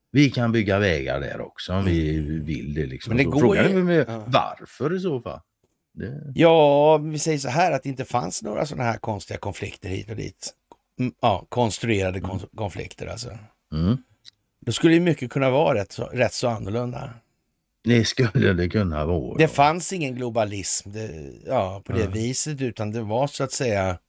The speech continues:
Speaker 2: lokalt och regionalt baserat. Ja, eller regional och lo-, lokalt baserad efterfrågan som styrde det här,
Speaker 1: Mm.
Speaker 2: alltså. Mm.
Speaker 1: Mm. Det låter lite trevligt.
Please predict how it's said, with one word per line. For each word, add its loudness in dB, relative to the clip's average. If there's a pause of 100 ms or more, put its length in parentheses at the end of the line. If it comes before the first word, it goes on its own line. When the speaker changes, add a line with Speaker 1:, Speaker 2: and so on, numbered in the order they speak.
(680)
Speaker 2:
lokalt 2
och 0
regionalt -2
baserat. -2 (720)
Ja, 0
eller 0
regional 2
och -4
lo-, -4
lokalt -2
baserad -2
efterfrågan -2
som -8 (600)
styrde 2
det -2
här, -4
Speaker 1:
Mm. -8
Speaker 2:
alltså. -16 (760)
Mm. -2
Speaker 1:
Mm. -2 (1800)
Det -4
låter 0
lite -2
trevligt. -6